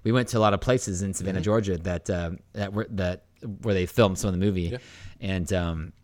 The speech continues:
Speaker 1: that's a, God, it's a good movie. It's a really good movie,
Speaker 2: Great
Speaker 1: but
Speaker 2: movie.
Speaker 1: again, di-, di-, didn't make our list.
Speaker 2: Didn't make the list. There's others too. Great movies. The Godfather, obviously, people will quote that, but didn't quite make the list. Great movie.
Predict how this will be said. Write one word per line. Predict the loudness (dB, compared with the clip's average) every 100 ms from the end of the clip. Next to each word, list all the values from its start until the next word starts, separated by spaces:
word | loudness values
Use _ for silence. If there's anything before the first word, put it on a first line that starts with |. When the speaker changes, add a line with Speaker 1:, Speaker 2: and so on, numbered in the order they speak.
| -14 -8
Speaker 1:
that's | -2 0
a, | 0 0 -4
God, | -4 -4
it's | -4
a | -6
good | -4
movie. | -4 -6
It's | -8 -8 -4
a |
really | 0 0
good | 0
movie, | -4 -6 -6
Speaker 2:
Great |
Speaker 1:
but | -8
Speaker 2:
movie. | -10 -14
Speaker 1:
again, | -12 -6
di-, | -4 -4
di-, | 0 -2 0
didn't | -2 0 0
make | 0 0
our | -2
list. | -6 -10
Speaker 2:
Didn't | -10
make | -12 -14
the |
list. | -18 -4 2
There's | 4 4
others | 2 0 -2
too. | -4 -4
Great | -4 -4 -4
movies. | -6 -8 -10
The | -4
Godfather, | 0 0 -2 -4 -4 -4
obviously, | -6 -6 -10 -10 -12
people | -14 -16 -16 -16
will | -14
quote | -12 -12 -10
that, | -10 -10 -12
but | -16 -16 -20 -20 -20 _
didn't | -6 -6 -8
quite | -8 -6 -4 -6
make | -10 -10
the | -12
list. | -10 -10 -8 -10
Great | -6 -6 -6 -10
movie. | -12 -12 -12 -14